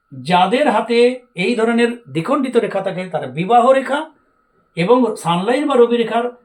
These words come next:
শেষের ভাগ, মস্তিষ্ক রেখা,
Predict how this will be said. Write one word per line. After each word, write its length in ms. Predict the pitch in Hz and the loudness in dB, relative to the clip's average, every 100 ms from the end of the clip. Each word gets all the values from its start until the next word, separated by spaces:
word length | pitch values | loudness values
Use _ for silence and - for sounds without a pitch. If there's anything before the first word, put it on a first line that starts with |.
| _ | _
শেষের 400 | - 190 214 277 | -8 -6 -4 -2
ভাগ, 240 | 269 311 302 _ _ _ _ _ 190 | 0 0 -2 _ _ _ _ _ -4
মস্তিষ্ক 460 | 226 - 359 - | -4 -2 -2 2
রেখা, 420 | 269 262 254 277 | 2 4 2 0